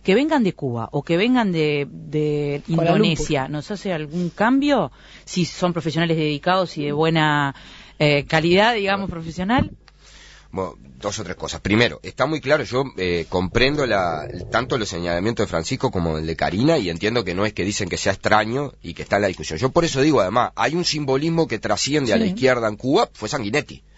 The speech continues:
Speaker 3: y lo intentó, que de izquierda no tiene nada Sanguinetti, ¿no? Nunca tuvo. Entonces, eh, y hizo la, la, las gestiones que hizo y lo que hizo. Yo creo que con, que con Cuba, el, obviamente, el peso y la relación es esencialmente político.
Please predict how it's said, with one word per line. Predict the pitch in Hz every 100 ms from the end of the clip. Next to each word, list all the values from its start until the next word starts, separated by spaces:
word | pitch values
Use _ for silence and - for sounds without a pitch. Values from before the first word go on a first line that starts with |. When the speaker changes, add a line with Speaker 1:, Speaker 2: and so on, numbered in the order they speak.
| -
Speaker 3:
y | 82
lo | 87
intentó, | 90 90 82 131
que | - 80
de |
izquierda | 85 - 113 139
no | 107
tiene | 90 95
nada | 95 113 78
Sanguinetti, | 80 78 90 90 69
¿no? | 85
Nunca | 87 95 82
tuvo. | 80 69 64 - - - - 123 -
Entonces, | - 113 120 120 113 107 - -
eh, | 120 117 110 104 101 98 98
y | 107 113
hizo | 131 139
la, | 120 101 95 90 85 -
la, | 104 92 90 85 85
las | 95 -
gestiones | 98 123 123 117
que | 98
hizo | 110 104
y |
lo | 90
que | 80 73
hizo. | -
Yo | - 165
creo | 214 226
que | 143 123
con, | 117
que | - 104 92
con | 101
Cuba, | 101 139 208
el, | 123 90 87 -
obviamente, | 110 156 113 87 151 170
el | 80
peso | - 156 107
y |
la | 87
relación | 80 78 165 165
es | -
esencialmente | 98 90 87 95 98 95 90
político. | - 78 95 104 131 156